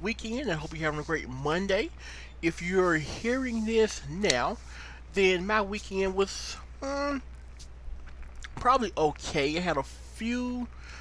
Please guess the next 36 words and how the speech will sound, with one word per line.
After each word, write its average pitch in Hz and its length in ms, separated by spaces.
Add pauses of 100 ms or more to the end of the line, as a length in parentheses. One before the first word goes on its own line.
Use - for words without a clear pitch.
(120)
there 185 80
were 175 60
a 156 40
few 233 260
plans 175 540
I'm 139 120
kinda 156 340
throwing 151 280
out - 200
there. 113 360
Um, 113 360
there's 107 140
a 101 40
wrestling 175 680
taking 170 220
care, 165 220
taking 165 260
place 156 240
in 156 60
my 143 120
town 135 520 (560)
Saturday 120 680 (320)
that 120 120
I 113 60
may 117 400 (160)
do. 120 320 (240)
Um, 120 420 (380)
there 147 100
are 131 40
a - 40
couple - 280
of 175 100
online 185 240
concerts - 520
going 131 300
on. 127 460